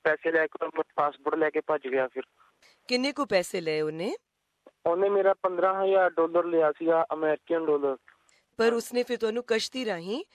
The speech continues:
Speaker 2: ਕ੍ਰਿਸਮਸ ਆਈਲੈਂਡ ਭੇਜਿਆ?
Speaker 1: ਹਾਂਜੀ, ਹਾਂਜੀ, ਕ੍ਰਿਸਮਸ, ਕ੍ਰਿਸਮਸ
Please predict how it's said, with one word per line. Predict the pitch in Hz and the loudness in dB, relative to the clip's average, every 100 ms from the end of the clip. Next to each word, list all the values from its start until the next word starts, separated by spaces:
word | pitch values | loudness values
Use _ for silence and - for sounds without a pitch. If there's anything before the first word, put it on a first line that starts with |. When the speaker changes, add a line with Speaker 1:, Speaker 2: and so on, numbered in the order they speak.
| _ - | _ -8
Speaker 2:
ਕ੍ਰਿਸਮਸ | 262 - 285 240 | -6 -4 -4 -2
ਆਈਲੈਂਡ | 175 160 160 | -2 -4 -8
ਭੇਜਿਆ? | 151 127 131 120 _ _ _ _ _ _ _ 165 | -10 -10 -14 -18 _ _ _ _ _ _ _ -4
Speaker 1:
ਹਾਂਜੀ, | 165 156 160 | -2 -2 -2
ਹਾਂਜੀ, | 156 147 139 - | -2 -4 -8 -10
ਕ੍ਰਿਸਮਸ, | - 143 - 165 156 - - - | -10 -8 -4 -4 -4 -10 -18 -6
ਕ੍ਰਿਸਮਸ | 160 - 170 | -4 -2 -2